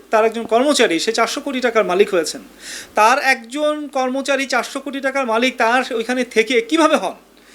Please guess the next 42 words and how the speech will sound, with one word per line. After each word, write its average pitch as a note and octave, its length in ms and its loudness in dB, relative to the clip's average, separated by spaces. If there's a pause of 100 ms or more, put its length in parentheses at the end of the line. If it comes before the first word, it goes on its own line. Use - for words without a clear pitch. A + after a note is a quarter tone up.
(200)
এটা D#4+ 200 4
তো F#4 60 -4
প্রশ্নবিদ্ধ। C4+ 420 -4
তাহলে C4 360 0 (300)
তার B3+ 200 -8
মনিটরিংটা D#4 560 -2
কোথায়? F3+ 340 -12 (640)
ওনার B3 280 4
একজন D4+ 320 0
কর্মচারী C4 500 -2
যদি D4+ 180 -8
চারশো B3+ 300 -4
কোটি B3+ 180 -10
টাকা C4 560 0
ওনার, B3+ 520 2
আহ, G#3+ 320 -2 (100)
বাসায় A#3 340 2
বসে, G#3+ 480 4 (340)
আহ, F3 160 2
ইনকাম B3 320 2
করতে A#3 260 -2
পারে, F#3+ 500 2
তিনি G#3 160 -4
হেলিকপ্টার A3+ 400 0
ছাড়া A3+ 180 0
চলেন A3 280 2
না, F3 140 -2
তিনি A3+ 240 -4
তো, C4 260 -4 (240)
প্রধানমন্ত্রী B3+ 380 2
তো C#4 60 2
এখন B3 260 2
জানেন D#3+ 260 0
নাই, B2 140 -12
তিনি G#3 160 -2
নিশ্চয়ই A3+ 280 -2
আগেই F#3+ 220 2
জেনেছেন। F#3+ 400 0
তাহলে F#3+ 240 -4
তিনি A3 180 -6
কেন G#3 240 -2
তখন G#3 440 0